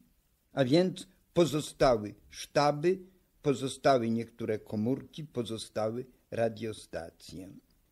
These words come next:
Dwudziestego siódmego marca czterdziestego piątego roku aresztowany zostaje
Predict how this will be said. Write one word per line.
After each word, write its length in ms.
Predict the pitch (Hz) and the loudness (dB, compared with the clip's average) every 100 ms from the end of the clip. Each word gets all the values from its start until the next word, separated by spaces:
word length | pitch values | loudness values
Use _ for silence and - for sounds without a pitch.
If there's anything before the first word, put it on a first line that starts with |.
| _ | _
Dwudziestego 760 | 151 170 156 - 190 135 131 127 113 - - - | 0 0 0 4 4 6 4 4 -6 -20 -20 -16
siódmego 600 | - 147 135 156 123 123 | -4 -2 4 4 4 4
marca 540 | 127 139 127 - 113 | 4 4 2 0 -2
czterdziestego 880 | - - 123 117 123 120 143 123 113 | -2 0 0 2 -4 0 0 2 0
piątego 640 | - 117 104 131 104 117 | -2 -4 -2 -4 0 2
roku 440 | 123 156 147 165 185 | 4 4 2 -4 4
aresztowany 920 | 151 151 - - 151 117 151 156 131 | 4 4 0 2 2 4 4 4 2
zostaje 920 | 110 120 110 - 139 131 123 127 131 | 0 -6 -6 -4 2 2 2 0 -4